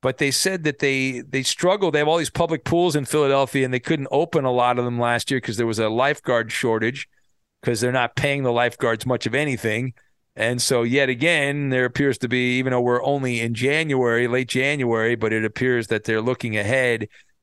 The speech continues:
and there will be a shortage again, uh, for, for lifeguards. Here's a story out of, out of New Jersey.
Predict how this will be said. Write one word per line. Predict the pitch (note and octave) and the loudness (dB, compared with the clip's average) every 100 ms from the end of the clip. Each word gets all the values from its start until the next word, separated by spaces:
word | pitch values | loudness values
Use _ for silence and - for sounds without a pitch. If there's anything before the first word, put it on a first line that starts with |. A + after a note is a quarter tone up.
| _ | _
and | - G#2+ G#2+ G#2+ A2 A#2 | -8 -4 -2 -2 -6 -6
there | A2+ A#2+ | -2 0
will | A#2+ A#2 | 0 -2
be | G#2+ A#2 A#2 A2+ A2 G2 | -2 -2 -2 -2 -4 -4
a | G#2+ G#2+ | -4 -2
shortage | - C#3+ B2+ A#2+ G#2+ - | -2 -2 0 -2 -4 -4
again, | A#2 G#2 E3+ E3 D2+ - _ _ _ _ _ _ | -4 0 0 0 -2 -12 _ _ _ _ _ _
uh, | - F2+ F2 | -10 -8 -8
for, | - G#2 G2+ G2 F2+ - _ _ _ _ _ _ _ | -8 -4 -2 0 -2 -8 _ _ _ _ _ _ _
for | G#2+ | -4
lifeguards. | G#2 C3+ D3+ - - - _ _ _ _ _ _ _ _ - | 0 0 0 -6 -16 -20 _ _ _ _ _ _ _ _ -4
Here's | A#2 B3 | 0 0
a | B3+ | 2
story | A3 F3+ | 2 2
out | C#3+ | 2
of, | C#3 | 0
out | C#3 C#3+ | 0 2
of | C#3+ C3 A2+ - _ _ | 2 -2 -6 -18 _ _
New | B2 C#3 C3+ | -2 0 -2
Jersey. | A#2 - F#3+ C4 G#3 B2 F#2 F2 G#2+ | -2 0 2 2 0 -2 -4 -8 -10